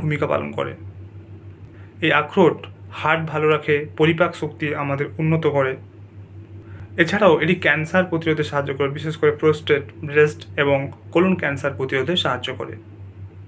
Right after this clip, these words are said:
এছাড়াও এই আখরোট বাদাম টাইপ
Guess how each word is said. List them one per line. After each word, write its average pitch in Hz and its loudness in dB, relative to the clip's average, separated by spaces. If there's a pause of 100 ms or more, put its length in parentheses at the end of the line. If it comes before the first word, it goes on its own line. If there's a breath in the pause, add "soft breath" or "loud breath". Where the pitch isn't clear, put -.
(540 loud breath)
এছাড়াও 170 4 (220)
এই 180 0
আখরোট 151 -2
বাদাম 143 -2 (360 loud breath)
টাইপ 160 4